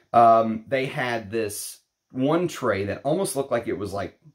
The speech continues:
blackened from being dirty and stuff like that. And they had another tray which almost looked like someone just cleaned it to a T, like it was just created, like no one ever used it, right?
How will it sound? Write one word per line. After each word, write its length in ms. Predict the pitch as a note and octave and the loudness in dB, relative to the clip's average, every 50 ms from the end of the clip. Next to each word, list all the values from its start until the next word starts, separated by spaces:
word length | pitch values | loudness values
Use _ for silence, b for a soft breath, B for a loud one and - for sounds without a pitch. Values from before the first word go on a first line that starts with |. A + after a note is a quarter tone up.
| _ _ _ _ - | _ _ _ _ -10
blackened 580 | B2+ A2+ B2 B2 B2 - - B2 F#2+ F#2 E2+ | -4 -2 -2 -2 -4 -6 -8 -8 -6 -6 -8
from 300 | - - G2+ F#2+ E2 F#2 | -8 -8 -6 -6 -6 -6
being 320 | F#2 - A#2 G#2+ G2 F#2+ F#2 | -8 -8 -6 -6 -6 -6 -6
dirty 520 | - G2+ G2+ G2 F#2 F#2 F2+ F2+ F#2 F#2+ | -6 -4 -4 -4 -4 -6 -6 -6 -4 -4
and 140 | F#2 F#2 F#2 | -4 -6 -6
stuff 240 | - A2 G2+ - - | -8 -10 -10 -8 -8
like 180 | F2+ F2 - | -10 -10 -6
that. 180 | - F#2+ G2 G2+ | -4 -2 -2 -2
And 100 | G#2 G2+ | -2 -2
they 60 | G#2 | -2
had 140 | A#2+ G#2+ G2 | -2 -2 -4
another 320 | F#2+ G2 A#2+ D#3+ F3+ E3 | -2 0 0 0 0 -2
tray 340 | - - - A2 G2 F#2+ F#2+ | -4 -6 -4 -4 -4 -2 -4
which 260 | F#2 F#2+ F#2+ - - - | -4 -6 -6 -8 -8 -6
almost 340 | - C#3+ F#3 A3 A3 - - | -4 -2 -2 -2 -4 -4 -6
looked 160 | C#3 - - | -8 -6 -4
like 160 | A#2 G#2 G#2+ | -6 -6 -4
someone 360 | - B2 A2+ A2+ A2+ A2 A2 | -4 -2 0 0 0 0 0
just 240 | G2+ G#2 G#2 - - | -2 -6 -10 -12 -14
cleaned 380 | - - D3 C#3 D3 D#3 D#3 D3 | -12 -6 -4 0 0 0 0 0
it 160 | C#3+ - - | -2 -6 -6
to 160 | - A2+ G2+ | -8 -6 -6
a 40 | F#2+ | -8
T, 360 | - - - - B2 G2 F#2+ | -8 -10 -10 -8 -8 -6 -6
like 240 | E2+ - F#2+ G2 - | -6 -8 -8 -10 -8
it 80 | F2+ | -8
was 180 | G#2+ G#2+ F#2+ F2+ | -8 -8 -10 -10
just 480 | _ - - C#3 C#3+ C#3 - - - - | _ -8 -2 -2 -2 -2 -2 -8 -14 -16
created, 600 | - - A2 G#2 G2+ G2+ G2+ F#2+ E2 D#2 - - - | -12 -10 -8 -6 -4 -4 -4 -4 -6 -8 -12 -10 -10
like 160 | F#2+ F#2+ - | -10 -6 -2
no 200 | B2 B2+ C#3 C#3+ | 0 0 2 2
one 160 | C#3 C3 B2 | 2 0 0
ever 200 | A#2 A2 G2+ G2+ | 0 -2 -2 -4
used 340 | F#2+ F#2+ G2+ F#2+ F#2+ E2+ - | -6 -6 -6 -6 -6 -8 -10
it, 140 | - - - | -14 -14 -8
right? 300 | - F#2 A2+ C#3 E3+ - | -4 -2 -2 -2 -2 -4